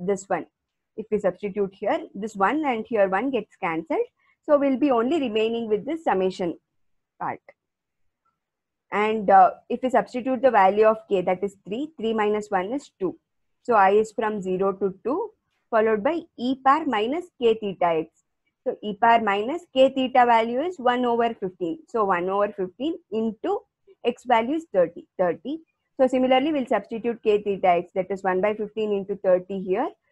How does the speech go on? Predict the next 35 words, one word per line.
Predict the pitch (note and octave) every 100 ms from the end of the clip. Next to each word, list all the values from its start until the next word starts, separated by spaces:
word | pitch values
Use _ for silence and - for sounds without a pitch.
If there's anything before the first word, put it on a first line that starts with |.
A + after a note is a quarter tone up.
| _ -
to | C4
the | B3
power | A#3+ G3+ F#3+ -
I | A3 F4+ - _ _ -
divided | G#3 G3 G3+ G#3 F#3
by | D4 F#4+ _
I | A3+ G#3+
factorial. | G3 F3 - D#3 D3+ - _ _ _ _
Let | B3+ C#4+
us | F4
now | F#4
simplify | F4+ C#4 B3 B3 B3+ A#3+
this | A3+ A3+
equation | F#3+ F#3+ F#3+ F#3+ F#3+ -
further. | E3 D#3 D3 - G3 _ _ _ _ _ _ _ _ _ _ _ _ _ _ _ _ _ _ _ -
So, | C#4+ E4 - _ G3
uh, | G3+
one | G#3 G#3
over | A#3 C4
fifteen | C4+ B3 C4 B3+
into | B3 A#3+ A#3+
thirty | A3+ A3 A3 D#4+
is | C#4
nothing | A3+ G3 G#3+ A3
but | G#3 G#3
thirty | F#3 F#3 G#3
by | G#3+
fifteen, | G#3 F#3 - C#4 D#4+
that | G3 F#3+
is | F#3+ - -
two. | B3 A4 -
So | - A#3+
we | A3 G3
get | C#4 D#4+
e | G#3+